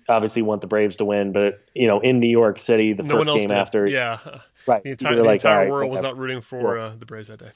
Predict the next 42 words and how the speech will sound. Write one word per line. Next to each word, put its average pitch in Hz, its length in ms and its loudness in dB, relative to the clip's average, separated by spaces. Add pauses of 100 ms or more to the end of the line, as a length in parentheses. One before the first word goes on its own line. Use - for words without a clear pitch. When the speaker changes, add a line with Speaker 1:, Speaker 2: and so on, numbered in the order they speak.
(100)
Speaker 1:
we'll 123 100 0
get 113 160 2
'em. 107 240 -2
Yeah, 110 200 4
we'll 107 140 2
get 107 140 2
'em 98 100 -4
tomorrow. 95 360 -4
They, 104 180 0
they 104 120 2
can 90 140 -10
have 90 220 -8
it." 92 160 -6
So 104 220 0 (180)
Speaker 2:
<laughs> - 180 -18
Speaker 1:
that's 180 220 4 (240)
probably 139 600 0
the 143 140 -6
first 123 640 -2 (480)
game 120 520 0
that 113 120 0
I 113 100 4
remember 110 840 0
sitting 113 540 0
and 98 140 -6
watching 101 560 0
vividly. 117 640 0 (420)
Um, 101 500 -2 (180)
because, 131 400 2
you 139 80 2
know, 127 100 4
once 117 360 0
you 113 80 -8
start, 104 300 2
wa-, 104 140 2
as 104 180 -2
you 101 60 -6
said, 101 280 0
you 98 80 -6
watch 98 380 0
the, 98 200 2
the 92 320 -6